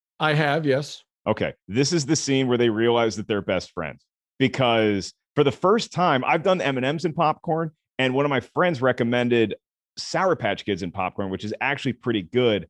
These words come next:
Speaker 1: Really?
Speaker 2: But I, I went back to the theater for the first time in a year to see Godzilla versus Kong, 'cause I'm not watching that at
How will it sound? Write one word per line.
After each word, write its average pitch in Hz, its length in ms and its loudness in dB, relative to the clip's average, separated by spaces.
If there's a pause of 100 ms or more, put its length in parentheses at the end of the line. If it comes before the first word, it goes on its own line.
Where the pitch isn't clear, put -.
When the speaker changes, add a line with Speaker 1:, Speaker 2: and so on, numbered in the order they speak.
(140)
Speaker 1:
Really? 135 420 2
Speaker 2:
But 90 80 -6
I, 143 320 2
I 120 100 0
went 139 280 -2
back 139 200 0
to 160 80 -4
the 156 100 -2
theater 107 340 0
for 104 100 -8
the 92 80 -4
first 131 300 -4
time 147 180 -2
in 147 60 -4
a 135 40 -2
year 101 220 0
to 101 140 -8
see 101 200 -4
Godzilla 98 460 -2
versus 113 320 -4
Kong, 90 280 -4
'cause 104 140 -6
I'm 120 100 -2
not 120 180 -4
watching 87 300 -6
that 76 120 -8
at 73 80 -12